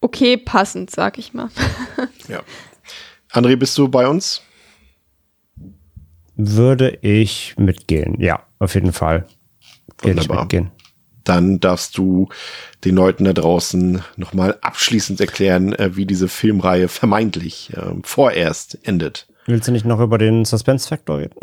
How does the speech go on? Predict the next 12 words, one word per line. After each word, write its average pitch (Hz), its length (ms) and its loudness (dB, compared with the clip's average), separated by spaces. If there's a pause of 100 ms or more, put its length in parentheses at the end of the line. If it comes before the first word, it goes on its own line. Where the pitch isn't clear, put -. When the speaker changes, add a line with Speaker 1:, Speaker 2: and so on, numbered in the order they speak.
(240)
Speaker 3:
<laughs> - 280 0
Speaker 2:
Nee, 175 220 4
der 101 200 4
ist, - 220 -2
äh, 110 120 0
definitiv, 110 480 -4
also 117 200 0
ich, - 180 -4
bei 107 100 0
mir 110 240 2
ist, 202 160 -2
also 104 260 0